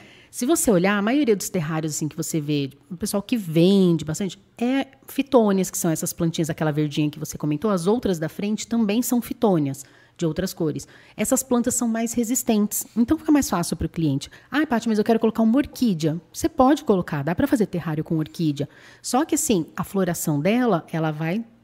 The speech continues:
ela vai terminar mais cedo também, porque lá dentro vai liberar um gás que amadurece, né, um gás de amadurecimento,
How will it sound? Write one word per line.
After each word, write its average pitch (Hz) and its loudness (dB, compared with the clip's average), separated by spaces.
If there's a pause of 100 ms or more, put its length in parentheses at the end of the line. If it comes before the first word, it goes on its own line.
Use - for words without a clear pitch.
(140)
ela 170 -4
vai 160 -4
terminar 185 2
mais 247 2
cedo 170 0
também, 160 2
porque - -4
lá 151 -4
dentro 156 -2
vai 160 0
liberar 175 0
um 160 2
gás 156 -2
que 147 -6 (260)
amadurece, 156 0
né, 156 2
um 147 0
gás 151 -4
de 151 -4
amadurecimento, 156 2